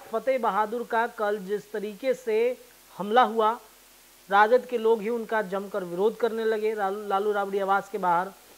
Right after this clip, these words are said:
उसके बाद से कहीं ना कहीं बिहार के राजनीतिक गलियारे में चर्चाएं तेज हो गई हैं कि अब महागठबंधन में सब कुछ ठीक ठाक नहीं चल रहा है। इधर भारतीय जनता पार्टी ने नीतीश कुमार को बार बार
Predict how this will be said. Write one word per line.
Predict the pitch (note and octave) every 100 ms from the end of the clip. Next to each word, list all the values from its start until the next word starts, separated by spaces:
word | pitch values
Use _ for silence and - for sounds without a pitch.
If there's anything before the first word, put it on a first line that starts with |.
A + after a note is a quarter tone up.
| - A3+
उसके | A3 C#4 C4+
बाद | F#3+ G#3+ A#3+ A#3+ B3+
से | - B3+ C4+
कहीं | A#3 G#3
ना | A#3+
कहीं | B3 G#3+ F3+ D3 - - -
बिहार | F3+ G3+ G#3+ A#3+ C4+
के | - B3
राजनीतिक | A3 G#3+ G#3+ G#3+ A3+
गलियारे | G3 G3+ G3 G3
में | G3+ G#3+ -
चर्चाएं | G3 F3+ G3 G#3
तेज | G3+ F#3+ F3+
हो | F3+
गई | F#3 F#3
हैं | G3+ A#3+
कि | A3+
अब | G3 F3+
महागठबंधन | F3+ G#3+ G3+ F#3 F3 F3+ G#3
में | A3 G#3 A#3+ C4+ - - -
सब | C4+ C4
कुछ | D#4+ -
ठीक | A#3+ A3+
ठाक | - A3 G#3+
नहीं | F#3+ G3
चल | F3
रहा | D3+ D3+ F#3
है। | D3 C3 - - -
इधर | G3 A3+
भारतीय | G#3+ G#3+ - C4
जनता | B3 A#3+
पार्टी | B3 A3+ G#3+ A3+ A3+
ने | A3+ B3+
नीतीश | G#3+ F3+ A3+ B3
कुमार | - G#3+ G3+ G3 G3
को | A#3 G#3
बार | E3 G3 A#3
बार | G3+ E3